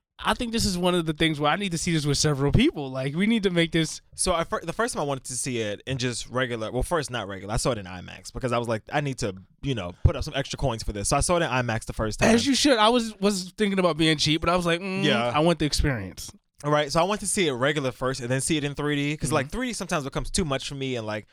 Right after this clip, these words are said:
Speaker 2: I can't get past the fact that I have the glasses on. So the whole time I'm thinking, like, "Oh, these," 'cause I don't wear glasses ever. So I'm like, "What the
Speaker 1: Right.
Speaker 2: fuck are these glasses on my face?" Like,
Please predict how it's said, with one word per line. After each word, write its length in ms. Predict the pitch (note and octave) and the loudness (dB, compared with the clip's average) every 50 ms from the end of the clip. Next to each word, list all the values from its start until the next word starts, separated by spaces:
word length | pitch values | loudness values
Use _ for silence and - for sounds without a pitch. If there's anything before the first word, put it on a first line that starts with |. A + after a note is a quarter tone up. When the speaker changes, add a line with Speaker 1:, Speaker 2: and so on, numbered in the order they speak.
| _ _ _ _ _ - - | _ _ _ _ _ -4 -2
Speaker 2:
I 120 | C3 D#3+ | -2 -2
can't 420 | - - - G3+ F#3 E3+ D3 - C3 | -2 -4 -6 -4 -2 -2 -4 -6 -6
get 160 | C#3 D3 - | -6 -2 -2
past 260 | - C#3+ B2+ C3 - | -2 -2 -2 -4 -6
the 60 | C#3+ | -8
fact 240 | B2+ - C3 B2+ - | -4 -4 -4 -4 -4
that 80 | B2+ A#2 | -6 -6
I 80 | A#2+ | -6
have 240 | A2+ G#2+ A#2+ B2 A#2+ | -6 -4 -4 -6 -4
the 80 | B2 C3+ | -4 -2
glasses 400 | C#3 C3+ C3 C#3 - E3 D3 C3+ | -2 -2 -2 -2 -4 -6 -4 -2
on. 240 | C#3 C3+ C#3 C#3+ | 0 0 -2 -2
So 120 | C#3+ - D3 | -2 -2 0
the 60 | C3 | 0
whole 140 | B2 C#3+ D3+ | 0 0 -2
time 140 | D3 - C3+ | -2 -2 -6
I'm 80 | B2+ A#2+ | -6 -6
thinking, 320 | - D3+ C3 B2+ B2 A2 | -6 -8 -6 -6 -8 -8
like, 200 | A2 G#2+ G#2+ G2+ - | -8 -8 -8 -10 -8
"Oh, 80 | C3+ | -10
these," 220 | C3+ A#2 B2 B2+ - | -8 -8 -8 -12 -10
'cause 160 | - - D3 | -6 -2 0
I 40 | D#3 | 0
don't 100 | E3 D#3 | 0 0
wear 100 | C#3+ C3 | 0 -2
glasses 340 | C3 D3 D#3 D3 C3+ - A#2 | 0 0 -2 -2 -2 -6 -6
ever. 280 | A2+ C#3 C#3 G#2+ G#2+ G#2 | -4 -4 -4 -4 -4 -8
So 80 | - | -8
I'm 40 | - | -8
like, 80 | C3 A#2+ | -8 -8
"What 80 | A2+ G#2+ | -8 -8
the 20 | |
Speaker 1:
Right. 60 | G2+ - | -6 -6
Speaker 2:
fuck 100 | - - | -6 -6
are 40 | |
these 120 | D#3 C#3+ - | -8 -12 -12
glasses 320 | - A2+ A2+ A#2+ A#2 A#2 | -10 -10 -10 -8 -8 -8
on 80 | A#2+ G#2+ | -8 -8
my 120 | G2+ G2+ | -10 -12
face?" 280 | - - B2+ A2 F#2+ - | -8 -8 -8 -8 -6 -6
Like, 200 | A#2 A#2 G#2+ | -6 -6 -6